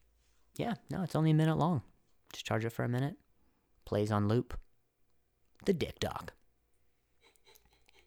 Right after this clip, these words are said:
Hmm, interesting. Interesting concept. I,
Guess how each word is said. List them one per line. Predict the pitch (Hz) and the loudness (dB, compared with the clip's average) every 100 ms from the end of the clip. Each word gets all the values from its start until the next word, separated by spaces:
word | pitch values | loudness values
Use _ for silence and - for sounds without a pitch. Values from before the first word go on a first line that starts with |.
| _ _ _ _ _ - - - _ _ _ - - _ - - | _ _ _ _ _ -20 -20 -20 _ _ _ -20 -20 _ -20 -6
Hmm, | 233 180 - - - | -2 -2 -4 -12 -8
interesting. | 170 - - 98 - _ _ _ - - - - - | -8 -6 -8 -10 -12 _ _ _ -12 -10 -12 -10 2
Interesting | 214 233 - 247 - 226 220 | 8 8 8 4 6 6 6
concept. | - 202 208 214 135 87 - - - - _ _ _ _ _ _ _ _ _ _ - _ - | 6 6 6 4 0 -2 -6 -10 -10 -14 _ _ _ _ _ _ _ _ _ _ -20 _ 4
I, | 147 143 147 147 | 6 6 6 4